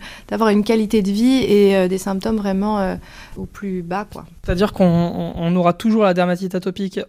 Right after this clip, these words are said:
Speaker 2: en soi, mais, euh, on aura peut-être plus de démangeaisons, plus de,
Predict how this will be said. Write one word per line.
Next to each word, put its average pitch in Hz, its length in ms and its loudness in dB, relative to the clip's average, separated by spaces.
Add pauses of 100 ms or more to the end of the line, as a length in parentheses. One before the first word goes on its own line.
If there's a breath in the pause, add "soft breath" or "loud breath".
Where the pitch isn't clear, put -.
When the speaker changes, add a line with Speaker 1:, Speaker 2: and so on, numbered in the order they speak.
Speaker 2:
en 170 140 -4
soi, 226 500 0
mais, 196 540 -2
euh, 160 640 0
on 180 120 -4
aura 165 240 0
peut-être 170 420 -6
plus - 200 -12
de 170 60 -8
démangeaisons, 180 840 -4
plus 190 220 -12
de, 175 220 -4